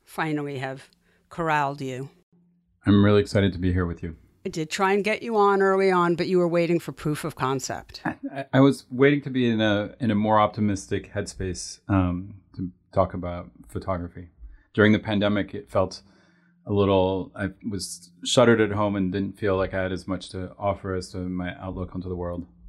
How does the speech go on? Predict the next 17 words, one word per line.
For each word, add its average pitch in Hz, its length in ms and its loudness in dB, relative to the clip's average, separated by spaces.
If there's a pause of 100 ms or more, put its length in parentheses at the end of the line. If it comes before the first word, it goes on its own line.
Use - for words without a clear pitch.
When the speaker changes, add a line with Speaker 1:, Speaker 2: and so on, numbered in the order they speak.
(340)
Speaker 1:
Yeah, 135 240 0 (160)
no, 123 260 -6 (200)
I 151 240 -10 (260)
do 156 160 -8
remember 151 400 -8
that. - 100 -18
And 175 180 0
you 160 120 -2
were 143 80 -10
waiting 151 280 -12
for - 180 -20
proof - 260 -20
of - 100 -20
con-, - 160 -20 (100)
no, - 120 -10 (100)
just - 240 -20
yet. - 140 -20